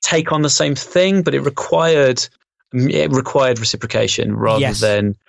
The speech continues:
Speaker 1: the web ring would kind of force the reciprocation of, of link sharing. Um, we're, this is, this is kind of deep,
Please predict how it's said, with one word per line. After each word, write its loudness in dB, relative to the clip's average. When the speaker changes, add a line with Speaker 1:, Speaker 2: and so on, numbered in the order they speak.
Speaker 1:
the 2
web 0
ring 2
would -2
kind -2
of -6
force -2
the -2
reciprocation -2
of, -2
of 0
link 0
sharing. 0
Um, 2
we're, 2
this 0
is, 0
this 0
is 0
kind -2
of -4
deep, 0